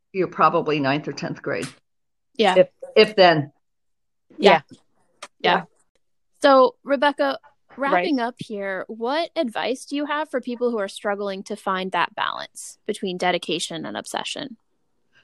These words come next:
Speaker 1: That, that's really hard, but I think it has to be an intentional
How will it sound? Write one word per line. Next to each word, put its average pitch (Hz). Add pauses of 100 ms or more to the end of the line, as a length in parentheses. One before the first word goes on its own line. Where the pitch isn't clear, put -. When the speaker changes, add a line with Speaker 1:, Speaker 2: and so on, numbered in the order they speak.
(680)
Speaker 1:
That, 415
that's 359
really 214
hard, 160
but 220
I 220
think 311 (480)
it 214
has 254
to 220
be 214 (680)
an 202
intentional 240